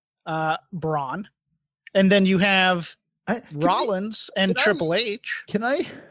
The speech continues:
Speaker 2: uh, wildly and recklessly speculate while also trying to not speculate recklessly? Like, I don't
Speaker 1: It
Speaker 2: think
Speaker 1: is your
Speaker 2: Undertaker
Speaker 1: show.
Speaker 2: just making the announcement on Raw necessarily means he's going to face a Raw guy. I just think it means that they booked him for the Raw show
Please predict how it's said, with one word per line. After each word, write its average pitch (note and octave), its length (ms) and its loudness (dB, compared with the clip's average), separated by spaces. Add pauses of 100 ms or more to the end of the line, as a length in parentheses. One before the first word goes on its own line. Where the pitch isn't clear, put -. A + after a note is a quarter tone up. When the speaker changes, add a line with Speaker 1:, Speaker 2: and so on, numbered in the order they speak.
Speaker 2:
uh, C3+ 260 0
wildly C#3 760 2
and G#2+ 120 -2
recklessly A2+ 460 0
speculate A2 580 -2
while G#2 140 2
also G#2 440 0
trying G#2 340 -4
to G2 100 -10
not F#2+ 440 -8
speculate C3 680 -2
recklessly? D3+ 640 -2 (160)
Like, C3 260 0
I F3 120 0
don't B3 140 -2
Speaker 1:
It - 60 -16
Speaker 2:
think F#3+ 120 2
Speaker 1:
is F3+ 80 -4
your - 20 -4 (140)
Speaker 2:
Undertaker D3 300 -4
Speaker 1:
show. - 20 -6
Speaker 2:
just B2 200 -6
making A2 240 -4
the G#2 120 -4
announcement G2 420 -4
on F2+ 100 -6
Raw G2 280 0
necessarily G#2+ 580 -4
means G2+ 300 -8
he's G2+ 140 -8
going G#2+ 300 -6
to F#2+ 80 -8
face G#2 260 -6
a F2 60 -10
Raw A2 300 -2
guy. F#2 340 -6 (240)
I D#3 60 -4
just E3 140 -2
think D#3+ 160 -2
it C3 100 -4
means C#3+ 320 -6
that C3+ 140 -6
they C3 120 2
booked A#2 300 -4
him A#2+ 100 -6
for B2 80 -2
the G#2+ 80 0
Raw A#2+ 280 2
show F#2+ 440 -2